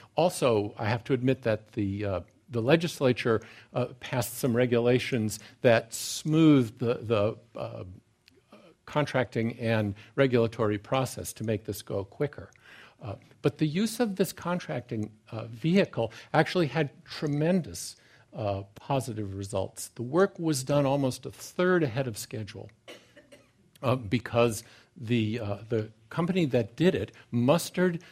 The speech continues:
the men and the materials to do it rapidly in order to gain a substantial financial advantage. Uh, so this picture of, um,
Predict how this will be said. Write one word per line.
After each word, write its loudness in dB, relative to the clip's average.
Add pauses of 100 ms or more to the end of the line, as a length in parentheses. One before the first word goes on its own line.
(160)
the 6
men 4
and 4
the 2
materials 0
to -14
do 0
it -4
rapidly -4 (200)
in 0
order 6
to -2
gain -2 (220)
a -2
substantial -6
financial -8
advantage. -14 (640)
Uh, -20 (640)
so 2 (640)
this -2
picture -6 (340)
of, 2
um, -6